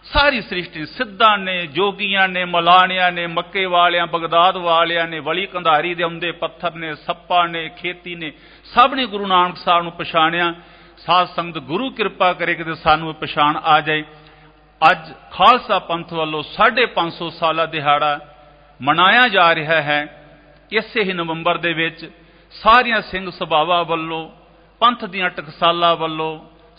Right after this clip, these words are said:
ਸਾਰੇ ਜਥੇਬੰਦੀਆਂ ਵੱਲੋਂ ਮਨਾਇਆ ਜਾ ਰਿਹਾ, ਕਾਰ ਸੇਵਾ ਵਾਲੇ ਮਹਾਂਪੁਰਖਾਂ ਵੱਲੋਂ ਵੀ। ਵੇਖੋ, ਹੁਣ ਸ਼ਤਾਬਦੀ ਮਨਾਈ ਜਾ ਰਹੀ ਹੈ, ਜਿਹੜੀਆਂ ਗੱਲਾਂ ਦਾ ਨਹੀਂ ਪਤਾ, ਉਹਨਾਂ ਗੱਲਾਂ ਦਾ ਵੀ ਲੋਕਾਂ ਨੂੰ ਪਤਾ ਲੱਗੇਗਾ।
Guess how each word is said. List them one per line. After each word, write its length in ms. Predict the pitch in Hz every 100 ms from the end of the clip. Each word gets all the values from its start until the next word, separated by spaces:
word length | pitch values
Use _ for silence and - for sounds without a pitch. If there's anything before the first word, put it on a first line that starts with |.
| -
ਸਾਰੇ 300 | 247 262 240
ਜਥੇਬੰਦੀਆਂ 640 | 190 196 190 175 170 170
ਵੱਲੋਂ 220 | 165 165
ਮਨਾਇਆ 420 | 160 156 151 160 165
ਜਾ 280 | 160 156
ਰਿਹਾ, 160 | 156 156
ਕਾਰ 340 | 151 196 220
ਸੇਵਾ 320 | 214 190 180 170
ਵਾਲੇ 220 | 165 165
ਮਹਾਂਪੁਰਖਾਂ 640 | 160 160 160 156 - 160
ਵੱਲੋਂ 340 | 151 151 151
ਵੀ। 140 | 143 139 - - - - -
ਵੇਖੋ, 340 | 123 226 - 214
ਹੁਣ 140 | 202
ਸ਼ਤਾਬਦੀ 640 | - 175 175 175 190 208 285
ਮਨਾਈ 320 | 240 202 202
ਜਾ 220 | 190 180
ਰਹੀ 340 | 175 165 175
ਹੈ, 260 | 165 160 - - -
ਜਿਹੜੀਆਂ 480 | - 147 254 262 262
ਗੱਲਾਂ 380 | 196 202 220 226
ਦਾ 140 | 214
ਨਹੀਂ 280 | 196 180 247
ਪਤਾ, 340 | 254 220 220 247
ਉਹਨਾਂ 480 | - 269 320 311
ਗੱਲਾਂ 280 | 240 233 233
ਦਾ 80 | 220
ਵੀ 80 | 214
ਲੋਕਾਂ 320 | 202 196 196
ਨੂੰ 80 | 180
ਪਤਾ 300 | 170 160 156
ਲੱਗੇਗਾ। 540 | 143 123 127 104 107